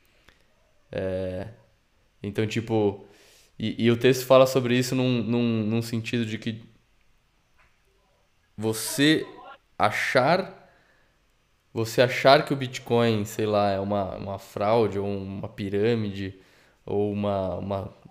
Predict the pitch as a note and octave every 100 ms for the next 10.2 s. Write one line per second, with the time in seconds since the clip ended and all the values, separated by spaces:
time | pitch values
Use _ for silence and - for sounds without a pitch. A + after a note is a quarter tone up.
0 | _ A2+ A2 G#2+ - A2 G#2 A2 A2 G2+
1 | G2+ G#2 - A2 C#3 C#3+ - - - _
2 | _ - A#2 A#2 A2 C#3 - E3+ C3+ B2
3 | C3 E3 E3+ F#3 F3 F3 - _ _ _
4 | _ _ _ _ B2 - C3+ A#2+ A#2+ C3+
5 | C#3 C#3+ C#3 - - _ _ _ _ _
6 | _ - A2+ A2+ A#2 - B2+ B2 B2+ D3+
7 | D3 - B2+ B2 A2 A2+ B2 - C3 B2+
8 | - _ - G#2+ A2 - A2 G#2+ - G#2+
9 | A2 A2+ A2 G#2+ G#2 G2+ G2 - G#2+ A2
10 | A2+